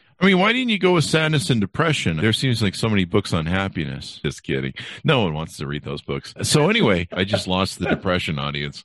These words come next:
But they tune in to see me, so I have those issues too. So I'm sure we're fine. Let's start, before we get into some of the details of the book, we've laid out some things so that people can go order the book right away, and I'm sure everyone is doing that now.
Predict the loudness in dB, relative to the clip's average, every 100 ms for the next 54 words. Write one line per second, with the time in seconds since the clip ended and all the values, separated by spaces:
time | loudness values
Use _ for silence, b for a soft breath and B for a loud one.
0 | 0 2 2 2 2 4 2 0 0 0
1 | 0 0 -2 -4 -4 -4 -4 -4 -4 -4
2 | -4 -4 2 2 2 0 0 0 -2 -2
3 | 0 0 0 -2 -2 0 2 4 2 0
4 | 2 2 2 0 4 4 4 2 2 2
5 | 2 2 2 0 0 -2 -2 -2 -2 -2
6 | 0 2 2 0 -2 -6 -4 -2 0 0
7 | -2 -4 -4 -4 -2 0 0 0 2 0
8 | 0 -2 -2 0 0 0 0 0 -2 0
9 | 2 2 -2 -2 -2 -2 2 2 2 2
10 | 0 0